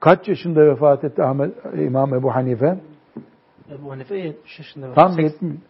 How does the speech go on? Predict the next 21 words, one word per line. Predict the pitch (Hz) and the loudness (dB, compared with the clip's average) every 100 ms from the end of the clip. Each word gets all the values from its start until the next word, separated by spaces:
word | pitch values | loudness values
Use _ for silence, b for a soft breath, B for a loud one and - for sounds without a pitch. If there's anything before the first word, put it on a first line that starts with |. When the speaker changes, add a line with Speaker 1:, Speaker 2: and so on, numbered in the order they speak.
| _ | _
Speaker 1:
yok, | 127 143 214 | 4 4 2
Speaker 2:
Yetmiş | 151 120 98 | -6 -8 -8
Speaker 1:
seksen | - 160 | -8 -8
Speaker 2:
yaşında | 139 | 0
vefat | 139 - | 0 2
Speaker 1:
seksende. | 139 151 156 | 2 2 6
Speaker 2:
etti. | 262 - - - - | 4 4 -6 -12 -6
Doğdu, | 160 156 147 233 | 0 2 2 -2
yüz | 196 | -6
ellide | 180 160 165 | -6 -6 -2
vefat | 196 160 | 0 4
Speaker 1:
Yüz | 139 | 4
ellide | 135 185 | 6 2
Speaker 2:
etti. | 160 156 | 2 4
Speaker 1:
kaç | 185 | 4
Speaker 2:
Yetmiş | 151 131 | 4 0
Speaker 1:
ediyor? | 131 220 | 2 2
Speaker 2:
yaşında. | 147 - 139 | 2 -8 2
Speaker 1:
Yetmiş | 147 151 190 - | 2 2 -2 -4
yaşında. | 143 151 120 110 b b b b _ | -4 -6 -8 -8 b b b b _
Kaç, | 180 | 6